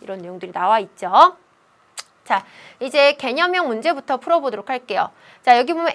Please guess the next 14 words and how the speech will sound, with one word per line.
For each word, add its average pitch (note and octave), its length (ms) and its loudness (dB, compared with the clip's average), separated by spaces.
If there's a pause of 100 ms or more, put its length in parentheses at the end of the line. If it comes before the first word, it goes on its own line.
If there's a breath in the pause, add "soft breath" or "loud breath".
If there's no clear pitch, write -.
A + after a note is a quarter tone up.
A, F4+ 300 2
B는 D#4+ 280 -4
사회 G#4 260 6
집단의 D4+ 380 -2
유형이다. A#3+ 640 6
이를 D#4+ 260 0
읽고 D4+ 240 -2
물음에 D4+ 320 -2
답하시오 C4+ 560 0
나와 F#3+ 280 0
있죠. B3 420 0
여기 B3 200 -2
보니까 A#3+ 420 -2
A는 C4 520 0